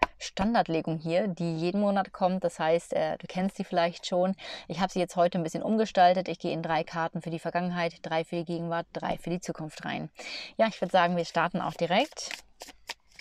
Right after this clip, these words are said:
Die Energie für das Kollektiv der Löwen aus der Vergangenheit. Was sehen wir hier im Bereich Liebe und Beziehungen im Kollektiv der Löwen in der Vergangenheit?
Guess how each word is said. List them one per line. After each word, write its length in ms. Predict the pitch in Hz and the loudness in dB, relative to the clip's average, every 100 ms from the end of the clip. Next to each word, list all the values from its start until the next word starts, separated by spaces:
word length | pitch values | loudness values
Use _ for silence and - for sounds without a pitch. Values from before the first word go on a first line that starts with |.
| - - - - - - - | -20 -20 -18 -12 -12 -12 0
Die 140 | 214 233 | 4 6
Energie 480 | 220 220 208 226 | 6 6 6 4
für 100 | 208 | 4
das 120 | 190 - | 2 6
Kollektiv 380 | 208 202 220 | 4 4 0
der 140 | - 190 | 2 4
Löwen 420 | 185 202 196 190 | 4 2 2 2
aus 200 | - 180 | 0 -2
der 100 | 190 | -4
Vergangenheit. 680 | 175 170 165 170 151 - - | -2 -2 0 -2 -2 0 4
Was 220 | 214 - | 4 4
sehen 240 | 220 214 | 2 4
wir 80 | 202 | 2
hier 320 | 185 190 180 | 2 4 6
im 140 | 185 175 | 6 2
Bereich 340 | 170 170 - | 4 2 2
Liebe 180 | 214 214 | 0 2
und 140 | 202 | 2
Beziehungen 580 | 190 - 196 185 156 156 | 0 0 0 2 2 0
im 160 | 185 196 | -2 0
Kollektiv 500 | 190 175 - 196 - | 0 0 0 -6 -2
der 160 | 170 | -2
Löwen 640 | 156 160 196 233 214 214 | -2 0 4 4 4 2
in 160 | 202 180 | 2 2
der 120 | 175 | 0
Vergangenheit? 920 | - 196 156 147 151 156 80 - - | 0 -4 -2 -4 -4 -4 -4 -6 -10